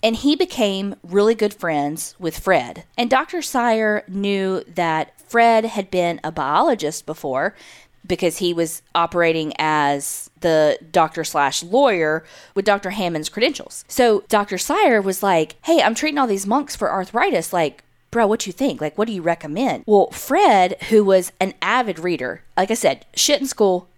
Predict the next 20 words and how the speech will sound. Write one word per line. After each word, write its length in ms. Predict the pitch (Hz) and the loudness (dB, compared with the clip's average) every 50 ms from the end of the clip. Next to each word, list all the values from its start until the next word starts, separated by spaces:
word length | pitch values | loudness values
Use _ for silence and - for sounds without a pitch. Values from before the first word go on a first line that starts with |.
| _ _ 185 - - | _ _ -20 -20 -8
great 300 | - 202 214 214 208 208 | 0 0 0 0 0 -2
reader, 300 | 196 180 170 170 170 - | -4 -2 -2 -2 -4 -4
very 300 | 175 175 185 180 170 151 | -4 -2 0 0 0 0
smart. 420 | - - 240 240 196 165 139 - _ - - - - - - - - _ - | -2 0 2 2 2 2 0 -4 _ -20 -20 -20 -20 -20 -20 -20 -20 _ -14
He 260 | - - 233 262 269 | -6 -4 -2 -2 0
had 180 | 285 254 202 | 0 -2 -2
just 300 | - 233 233 220 - - - - | 2 2 2 2 2 -6 -12 -10
read 320 | 202 196 202 190 190 190 - | -2 2 2 4 2 2 2
this 280 | 180 180 170 - - - - | 0 0 0 0 -4 -4 -2
arthritis 640 | 175 165 160 175 175 180 226 330 339 240 - - - - _ - | -2 -2 -2 -2 -2 -2 0 0 0 -2 -2 -4 -12 -14 _ -6
journal, 480 | - 175 143 127 123 123 131 160 202 - - | -6 -4 -4 -4 -8 -10 -10 -10 -8 -4 -2
and 80 | 214 | 0
in 100 | 208 233 | 2 2
the 80 | 226 202 | 2 0
journal, 580 | 196 - 202 202 262 294 277 196 175 170 175 - | 0 0 0 2 2 2 2 2 2 0 -2 0
they 140 | - 226 220 | 2 4 4
had 100 | 220 214 | 4 2
talked 240 | - - 196 202 - | 2 -2 -2 0 0
about 280 | 285 247 226 190 - 165 | -2 0 0 0 0 -2
using 480 | 175 170 170 165 170 165 165 165 - | -4 -4 -4 -4 -4 -4 -6 -6 -6